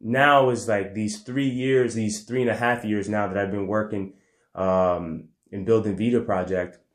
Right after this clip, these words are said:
it's been learning how to communicate this. And it's now that I'm starting to get the idea of how to communicate it. So some of the things that I do, I do movement. So I work in mobility. I understand joint mobility. I understand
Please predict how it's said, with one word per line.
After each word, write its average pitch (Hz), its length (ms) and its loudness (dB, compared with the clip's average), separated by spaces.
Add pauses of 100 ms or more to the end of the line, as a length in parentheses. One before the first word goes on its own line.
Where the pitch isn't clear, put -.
(1600)
it's 104 180 -6
been 113 220 4
learning 123 280 6
how 117 140 2
to 107 80 0
communicate 95 680 -4
this. - 440 -20 (240)
And 107 180 -2
it's 107 180 0
now 127 280 6
that 135 120 4
I'm 117 120 0
starting 117 340 2
to 107 80 -8
get 98 200 -4
the 92 120 -4
idea 104 420 -2
of 92 100 -2
how 92 100 -4
to 90 120 -6
communicate 95 580 -2
it. 78 120 -12
So 104 440 0 (220)
some 151 220 6
of 147 60 2
the 131 100 4
things 131 320 0
that 110 140 2
I 98 100 4
do, 101 260 0
I 101 80 -2
do 107 180 -2
movement. 123 840 -2
So - 180 -6
I 98 120 2
work 101 280 -2
in 101 100 -4
mobility. 101 720 -2
I 95 120 -2
understand 95 460 -4
joint 107 200 -4
mobility. 95 640 -2
I 87 80 -6
understand 92 580 -6